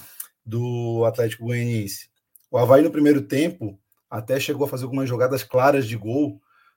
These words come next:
quando antes da substituição,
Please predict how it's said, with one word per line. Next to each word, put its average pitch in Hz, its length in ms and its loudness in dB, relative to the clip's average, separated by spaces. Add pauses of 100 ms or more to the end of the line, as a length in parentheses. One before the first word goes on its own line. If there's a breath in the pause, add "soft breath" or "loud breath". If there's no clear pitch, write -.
(160)
quando 131 540 -2
antes 180 720 -2 (120)
da 120 160 0
substituição, 135 1040 -6